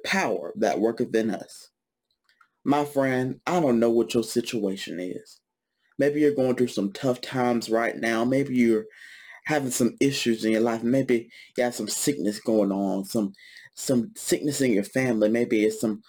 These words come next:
financial issues. Maybe it's some hardships, some troubles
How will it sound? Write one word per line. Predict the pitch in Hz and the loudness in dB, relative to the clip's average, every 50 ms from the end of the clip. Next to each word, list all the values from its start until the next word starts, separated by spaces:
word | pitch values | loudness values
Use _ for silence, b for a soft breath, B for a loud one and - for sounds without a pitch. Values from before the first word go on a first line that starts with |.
| b b b b _ | b b b b _
financial | - 131 127 131 135 135 127 117 - - 101 - | -4 -2 0 0 0 0 0 -2 -2 -4 -4 -2
issues. | - 110 107 - 107 104 98 | -2 -2 -2 -2 -2 -2 0
Maybe | 113 127 131 131 123 120 | 0 0 2 2 2 2
it's | 120 120 - | 2 2 0
some | - 123 110 | 0 0 0
hardships, | 107 - - - 135 131 - - - - 113 - - | -2 -2 -2 0 0 0 0 -2 -4 -4 -4 -4 -2
some | - 101 101 | -2 -4 -4
troubles | 101 - 147 143 139 120 113 110 - - | -2 0 0 0 0 0 -2 -2 -4 -12